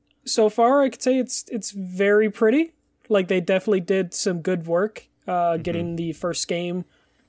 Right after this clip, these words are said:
Speaker 1: up to, like, a more presentable standard than what
Speaker 2: Yeah,
Speaker 1: it
Speaker 2: I've, I've
Speaker 1: previously
Speaker 2: read,
Speaker 1: looked
Speaker 2: like, the
Speaker 1: like.
Speaker 2: write-, the writing actually holds up. The voice acting's phenomenal.
Speaker 1: Yeah, I, I'm, like, all I can go on is, like, the <laughs> visual differences, just 'cause I looked
Speaker 2: Mm-hmm.
Speaker 1: at old videos and then I looked at this one. So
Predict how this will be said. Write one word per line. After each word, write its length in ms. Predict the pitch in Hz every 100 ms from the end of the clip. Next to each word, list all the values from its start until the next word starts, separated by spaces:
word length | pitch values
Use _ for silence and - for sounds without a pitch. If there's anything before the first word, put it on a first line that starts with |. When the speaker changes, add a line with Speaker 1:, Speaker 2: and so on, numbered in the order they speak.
| _ 190
Speaker 1:
up 180 | 175 -
to, 300 | 190 180 165
like, 260 | 160 151
a 300 | 160 156 151 - _ _ _ _ _ -
more 200 | 170 160
presentable 480 | 190 156 165 165
standard 440 | 156 165 160 170 170
than 140 | 160 151
what 140 | 156
Speaker 2:
Yeah, 100 | 113
Speaker 1:
it 20 |
Speaker 2:
I've, 80 | 107
I've 40 | - 113
Speaker 1:
previously 200 | 139 110
Speaker 2:
read, 100 | 110
Speaker 1:
looked 140 | 110
Speaker 2:
like, 100 | 104
the 60 | 151
Speaker 1:
like. 80 | 101 101 107 -
Speaker 2:
write-, 60 |
the 80 | 110
writing 380 | 104 101 110 110
actually 240 | 104 -
holds 280 | 95 104 101
up. 200 | 107 104
The 80 | 104
voice 280 | 92 98 95
acting's 320 | 95 101 98
phenomenal. 540 | 98 92 98 98 98 - - - _ _ _ _ - - -
Speaker 1:
Yeah, 440 | 208 233 208 185 190
I, 260 | 202 233 214
I'm, 360 | 208 196 202 - _ _ - - - - -
like, 320 | 202 208 170 _ _ _ _ _
all 200 | 233 240
I 100 | 240
can 160 | 208 208
go 180 | 208 196
on 200 | 180 185
is, 220 | 180 170
like, 180 | 170 -
the 80 |
<laughs> 140 | 175 175
visual 320 | - - 170
differences, 600 | 190 180 208 202 254 247
just 180 | - 185
'cause 120 | 185
I 80 | 175
looked 240 | 165 175 190
Speaker 2:
Mm-hmm. 100 | 170
Speaker 1:
at 60 |
old 160 | 170 160
videos 420 | 175 175 180 170
and 100 | 170
then 60 | 160
I 40 |
looked 180 | 165 165
at 80 | 156
this 220 | 165 -
one. 180 | 185 180
So 280 | 180 170